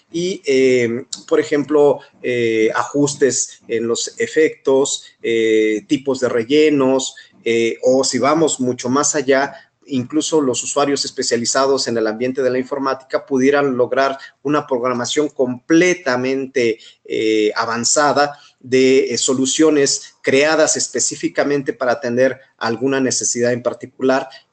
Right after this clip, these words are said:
con todas las capacidades de programación que se pueden generar, integrándolas con el poder de CorelDRAW. Entonces, esto es una suite,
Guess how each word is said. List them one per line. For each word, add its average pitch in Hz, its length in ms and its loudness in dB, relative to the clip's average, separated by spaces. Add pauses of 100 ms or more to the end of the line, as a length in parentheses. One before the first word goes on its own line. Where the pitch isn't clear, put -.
con 160 380 2
todas 143 420 2
las 127 220 0
capacidades 127 560 0
de 127 80 -8
programación 117 600 -4
que - 80 -10
se 113 120 -6
pueden 120 380 -2
generar, 143 480 0 (340)
integrándolas 139 1160 2
con 117 160 -2
el 113 160 -4
poder 110 320 -2
de 101 140 -8
CorelDRAW. 95 420 -8 (280)
Entonces, 147 600 -2
esto 156 480 2
es 139 440 -2
una 143 400 0
suite, 135 400 -2